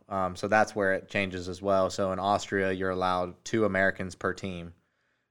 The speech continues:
And usually the way they do it is a, is a quarterback and then, like, a safety. Um, and then Germany, you're allowed six Americans,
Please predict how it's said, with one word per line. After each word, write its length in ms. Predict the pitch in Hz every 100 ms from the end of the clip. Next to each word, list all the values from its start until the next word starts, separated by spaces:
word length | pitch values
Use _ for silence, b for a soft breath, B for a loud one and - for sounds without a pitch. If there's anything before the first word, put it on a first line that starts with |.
| _
And 300 | 98 90 92
usually 360 | 98 92 92 92
the 100 | 90
way 160 | 92
they 160 | 90 92
do 180 | 92 92
it 80 |
is 140 | 90 90
a, 160 | 87 -
is 100 | 98
a 60 | 87
quarterback 640 | - 101 92 92 92 87 95
and 80 |
then, 120 | 87 87
like, 160 | 87
a 60 | 85
safety. 520 | - 90 82 90 87 _ _ _ _ _ _ 92
Um, 400 | 90 87 87 -
and 100 | 95
then 220 | 87 87
Germany, 680 | 87 98 98 92 90 90 90
you're 160 | 95 95
allowed 540 | 90 90 90 90 85 - _ _ _
six 760 | - - - 110 - - - - _ _ _
Americans, 800 | 101 95 90 85 98 90 90 -